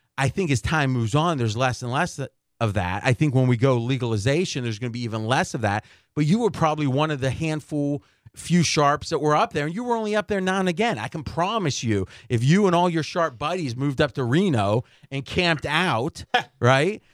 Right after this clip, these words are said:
So, Brad, you actually have a good example of this.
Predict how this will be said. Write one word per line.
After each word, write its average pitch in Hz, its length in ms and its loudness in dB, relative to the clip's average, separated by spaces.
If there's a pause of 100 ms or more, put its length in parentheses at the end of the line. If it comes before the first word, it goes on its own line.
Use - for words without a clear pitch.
So, 190 160 0
Brad, 175 340 2
you 214 160 0
actually 214 320 -2
have 147 200 0
a 143 40 0
good 147 200 2
example 135 580 -2
of 104 80 0
this. 101 320 -6